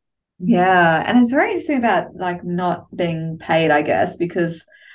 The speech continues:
I know there's always this whole, "Oh, I'm, you know, making sure you're not doing anything for free, own your worth," and all this kind of thing.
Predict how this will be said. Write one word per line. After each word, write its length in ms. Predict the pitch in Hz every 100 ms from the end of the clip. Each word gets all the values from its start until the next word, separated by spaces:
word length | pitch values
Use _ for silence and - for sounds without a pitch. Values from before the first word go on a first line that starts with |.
| _ _ -
I 80 |
know 320 | 190 196 196 185
there's 240 | 180 175
always 340 | 175 170 165
this 140 | 165 156
whole, 260 | 170 160
"Oh, 300 | 196 214 202
I'm, 340 | 190 180 175 185
you 60 |
know, 140 | 170 175
making 340 | 175 175 175
sure 340 | 175 - 175 175
you're 140 | 170
not 140 | 170 -
doing 220 | 180 185
anything 260 | 185 180
for 220 | 175 185 -
free, 440 | - 214 196 196 190
own 280 | 185 202 196
your 180 | 196
worth," 540 | 180 180 190 190 190 190
and 120 | 175
all 100 | 175
this 180 | 185 185
kind 180 | 190 180
of 80 |
thing. 320 | 180 170 214